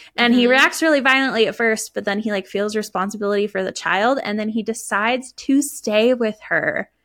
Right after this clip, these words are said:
Speaker 1: And they
Speaker 2: Mm-hmm.
Speaker 1: announce on television that they're expecting a child. And that's
Speaker 2: And
Speaker 1: how the
Speaker 2: then
Speaker 1: movie ends.
Speaker 2: you pretty much assume that they're gonna just be together the rest of their lives now.
Speaker 1: Yeah.
Speaker 2: It's crazy.
Speaker 1: It's insane.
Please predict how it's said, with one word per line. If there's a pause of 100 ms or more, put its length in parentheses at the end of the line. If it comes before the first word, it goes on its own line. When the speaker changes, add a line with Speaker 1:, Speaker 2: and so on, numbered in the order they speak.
(120)
Speaker 1:
And
they
Speaker 2:
Mm-hmm.
Speaker 1:
announce
on
television
that
they're
expecting
a
child. (340)
And
that's
Speaker 2:
And
Speaker 1:
how
the
Speaker 2:
then
Speaker 1:
movie
ends. (120)
Speaker 2:
you
pretty
much
assume
that
they're
gonna
just
be
together (600)
the
rest
of
their
lives
now. (180)
Speaker 1:
Yeah.
Speaker 2:
It's
crazy. (600)
Speaker 1:
It's (340)
insane.